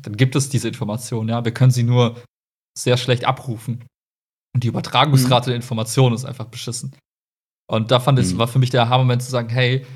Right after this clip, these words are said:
Speaker 1: eigentlich ist das einzige Problem, was wir haben, ist nicht, dass wir diese Zugänge zu den Informationen nicht haben, sondern die, der Zugang ist nur halt sehr langsam und halt umständlich, weil unsere Daumen sind halt so dick und wir brauchen halt lange zum Tippen.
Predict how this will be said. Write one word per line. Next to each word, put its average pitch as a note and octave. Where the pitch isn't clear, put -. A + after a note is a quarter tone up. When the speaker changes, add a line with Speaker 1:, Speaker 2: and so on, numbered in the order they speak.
Speaker 1:
eigentlich C3
ist -
das B2
einzige D#3
Problem, C3+
was B2
wir B2
haben, B2
ist B2
nicht, B2+
dass B2+
wir B2
diese A2
Zugänge C3+
zu A#2+
den A#2
Informationen B2
nicht -
haben, B2
sondern A#2
die, C3
der B2
Zugang B2+
ist B2+
nur A2+
halt A2
sehr A2+
langsam A#2+
und -
halt A2
umständlich, A#2+
weil B2
unsere A2
Daumen C3+
sind A#2
halt A2+
so A2+
dick C3
und G#2+
wir G#2
brauchen A#2+
halt A2+
lange A#2+
zum -
Tippen. D#3